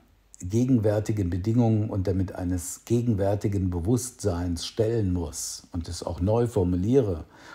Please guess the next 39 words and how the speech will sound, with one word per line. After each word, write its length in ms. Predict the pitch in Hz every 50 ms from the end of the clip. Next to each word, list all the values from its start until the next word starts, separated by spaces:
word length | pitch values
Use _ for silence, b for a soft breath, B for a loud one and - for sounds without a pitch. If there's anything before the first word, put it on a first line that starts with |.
| B B
und 160 | B 104 101
mich 160 | 95 95 -
nicht 240 | 110 104 - - -
scheue, 320 | - - 110 110 107 104
es 160 | 95 92 - -
neu 220 | 107 92 104 110
zu 140 | - - 104
formulieren, 680 | - - 98 92 92 90 92 110 117 120 110 110 104
als 220 | 90 95 104 - -
es 120 | - -
ständig 540 | - - 107 101 110 107 104 98 92 - -
zu 100 | - 101
verkünden 640 | 95 - 85 78 - - 123 120 120 - - 113 101
und 220 | 95 87 - -
zu 60 | -
verkünden 720 | 95 - 85 82 - - 113 117 120 120 107 101 101 98 98 B B B B B B B B B B B B
und 140 | 101 98 -
zu 80 | 104
sagen, 340 | 92 90 90 90 98 98 98
das 180 | 92 95 85 -
ist 200 | 87 82 - -
die 100 | 92 87
Weisheit 640 | 80 78 95 110 110 - - 101 95 92 90 -
und, 180 | - 90 90 85
und 160 | 90 87 85
das 260 | 95 90 - - -
haben 360 | - 92 95 101 110 104 95 85
wir, 300 | 82 76 80 - - 76
nicht? 340 | 85 110 127 - - -
Also 340 | - 87 82 87 87 85 78 - - -
ich 160 | - - -
bin 120 | 120 113
ein 100 | 110 92
großer 420 | - - 113 123 139 135 - 110 101
Anhänger 400 | 101 104 107 101 98 95 92 87
von 180 | - 98 92
Spiritualitäten, 1120 | 87 - - 101 92 92 85 - 90 85 82 80 78 - - 135 147 156 - - 71 - -
aber 240 | - 90 87 85
nicht 460 | 90 107 139 156 151 - - - -